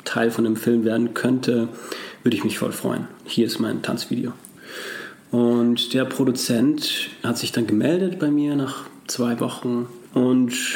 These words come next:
der meinte, ja, schick einfach diese zwei Szenen ein, in drei Tagen brauchen wir die.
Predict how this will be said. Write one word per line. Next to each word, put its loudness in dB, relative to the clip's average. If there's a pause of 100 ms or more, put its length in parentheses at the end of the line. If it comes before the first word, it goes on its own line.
(340)
der 4
meinte, 4
ja, 2
schick 0
einfach 0
diese 0
zwei 0
Szenen 2
ein, 2 (800)
in 0
drei -2
Tagen -2
brauchen -4
wir -4
die. -8